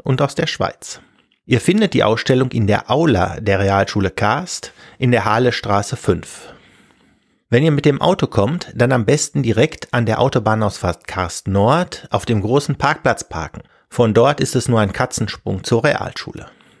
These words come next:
Wenn ihr an der Zufahrt zum Parkplatz mit dem Rücken zur Autobahnauffahrt steht, dann links in die Xantener Straße. Die verzweigt sich und ihr haltet euch rechts. Die Xantener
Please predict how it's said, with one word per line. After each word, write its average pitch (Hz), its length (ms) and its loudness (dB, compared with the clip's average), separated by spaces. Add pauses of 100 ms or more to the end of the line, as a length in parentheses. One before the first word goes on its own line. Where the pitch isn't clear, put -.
(100)
Wenn 117 160 2
ihr 139 100 4
an 127 80 0
der 98 460 2
Zufahrt 185 420 0
zum 131 240 -2 (220)
Parkplatz 151 560 0
mit 127 140 2
dem 113 120 2
Rücken 143 220 2
zur 139 140 0
Autobahnauffahrt 110 1120 -2
steht, - 560 -2 (120)
dann 107 180 2
links 156 360 2
in 143 140 2
die 127 80 0
Xantener 120 420 0
Straße. - 600 -2 (300)
Die 113 220 2
verzweigt 113 580 0
sich 160 240 0
und 127 120 0
ihr 117 120 2
haltet 123 240 0
euch 110 200 0
rechts. - 460 0 (100)
Die 104 80 -4
Xantener 143 760 0